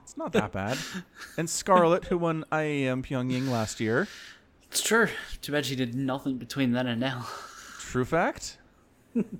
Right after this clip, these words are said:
Speaker 1: And, uh, yep. So I don't know. I've got, I think you have better big names, but that's not really all that matters here. I don't
Speaker 2: No,
Speaker 1: think.
Speaker 2: it, it, <laughs> it's not, but I don't know. I feel, <laughs> I feel like it was
Speaker 1: Like, if
Speaker 2: maybe
Speaker 1: we're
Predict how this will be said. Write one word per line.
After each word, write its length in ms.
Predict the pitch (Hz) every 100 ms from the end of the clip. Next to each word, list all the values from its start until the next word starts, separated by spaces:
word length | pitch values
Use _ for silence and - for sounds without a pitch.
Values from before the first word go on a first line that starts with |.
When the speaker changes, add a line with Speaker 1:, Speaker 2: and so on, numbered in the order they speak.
| - - _ _ -
Speaker 1:
And, 360 | 123 127 123
uh, 600 | 123 120 117 113 113 110 104 - _
yep. 240 | - - - - - -
So 140 | - 453
I 20 |
don't 100 | 208
know. 100 | 208
I've 80 | 208
got, 160 | 214 -
I 60 | 180
think 200 | 311 -
you 120 | 170
have 280 | 151 147 107
better 300 | 123 135 104
big 200 | 110 98
names, 460 | 92 90 92 - -
but 260 | 95 90 - - - -
that's 140 | 127
not 220 | 180 180
really 260 | 117 120 101 -
all 180 | 95
that 100 | -
matters 320 | - 58 - -
here. 180 | - - - - - -
I 40 |
don't 140 | -
Speaker 2:
No, 160 | 202 127
Speaker 1:
think. 120 | 202
Speaker 2:
it, 120 | 254
it, 180 | 196 151 -
<laughs> 100 | - 214
it's 300 | - - -
not, 260 | 190 - - - -
but 280 | - 120 123 - - - - - - - - - - -
I 80 |
don't 100 | 113
know. 140 | 76 101 -
I 60 |
feel, 240 | 123 - 131
<laughs> 20 |
I 880 | 110 - - - - - - - -
feel 120 | 233
like 180 | 180 -
it 40 |
was 120 | 151
Speaker 1:
Like, 80 | 139
if 60 | 139
Speaker 2:
maybe 160 | 143
Speaker 1:
we're 260 | 143 226